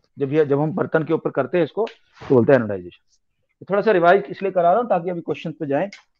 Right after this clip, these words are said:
More, more important is question should not scare you। ओके,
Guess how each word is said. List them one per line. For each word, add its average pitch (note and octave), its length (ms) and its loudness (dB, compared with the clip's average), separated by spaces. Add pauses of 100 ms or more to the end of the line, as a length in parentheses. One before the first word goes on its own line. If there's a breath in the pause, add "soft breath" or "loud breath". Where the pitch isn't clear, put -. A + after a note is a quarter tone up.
(460)
More, D3 260 -2 (500)
more D3 240 -4
important D#3+ 400 -4
is F#3 80 -4
question E3+ 340 -10
should - 560 -14
not D#3 120 -6
scare B2+ 220 -4
you। G#2 80 -8 (1700 soft breath)
ओके, A#2 240 -10